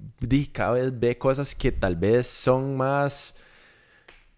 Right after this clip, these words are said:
Que sí, que sí, que son más complejas, que pueden ser como más intelectualosas o lo que sea, pero que tal vez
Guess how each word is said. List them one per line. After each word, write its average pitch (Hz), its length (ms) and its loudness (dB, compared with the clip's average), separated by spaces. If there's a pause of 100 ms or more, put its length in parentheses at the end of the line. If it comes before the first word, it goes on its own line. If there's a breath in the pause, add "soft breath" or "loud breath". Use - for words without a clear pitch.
(1200 loud breath)
Que - 140 -8
sí, - 160 0
que - 80 0
sí, 170 220 2
que 127 120 -6
son 131 160 -2
más 147 140 -2
complejas, 147 640 2
que - 100 -4
pueden 120 200 2
ser 131 180 -2
como 135 220 -2
más 117 200 -2
intelectualosas 127 720 0
o 127 60 0
lo 113 80 -2
que 117 80 -6
sea, 135 200 2
pero 113 160 0
que 110 100 -4
tal 92 180 -4
vez 104 340 -2